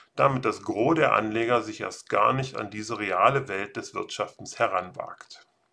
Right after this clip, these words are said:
Der materielle Schaden ist aber noch nicht das Schlimmste an der Staatsverschuldung.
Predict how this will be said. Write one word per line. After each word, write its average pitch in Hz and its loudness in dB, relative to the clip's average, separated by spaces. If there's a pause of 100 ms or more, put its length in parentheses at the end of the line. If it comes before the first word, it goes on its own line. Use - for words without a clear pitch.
(1700)
Der 117 4
materielle 160 6
Schaden 151 8
ist - -4
aber 123 2
noch 113 -4
nicht 131 -8
das 123 -2
Schlimmste 127 -2
an 95 -4
der 95 -8
Staatsverschuldung. 95 -4